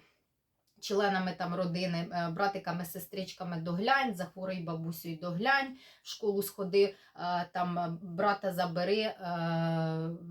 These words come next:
роботу пороби, на городі щось пополи, і там безкінечна оця навала, ти бе-, безкінечно винна, винна, ще щось ти зробила не так, тебе б'ють, тебе ображають. І єдиний спосіб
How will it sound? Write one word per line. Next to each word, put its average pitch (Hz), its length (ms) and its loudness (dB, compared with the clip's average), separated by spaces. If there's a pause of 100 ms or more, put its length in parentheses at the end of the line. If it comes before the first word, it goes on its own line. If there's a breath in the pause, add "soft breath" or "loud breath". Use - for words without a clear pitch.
(180)
роботу 196 520 2
пороби, 180 480 0
на 214 140 2
городі 190 420 4
щось 170 280 -6
пополи, 190 480 -2
і 220 480 -2
там 196 220 2
безкінечна 196 880 -2
оця 175 300 -4
навала, 175 580 0 (100)
ти 175 60 -6
бе-, 175 220 -4
безкінечно 190 920 -4
винна, 165 440 2
винна, 202 500 0
ще 208 280 -2
щось - 280 -4
ти 185 180 -4
зробила 160 440 -2
не 156 140 -10
так, - 320 -2 (340 loud breath)
тебе 165 260 2
б'ють, 175 480 2
тебе 160 240 -4
ображають. 160 800 0 (460 soft breath)
І 254 100 -2 (180)
єдиний 233 520 4
спосіб 226 720 2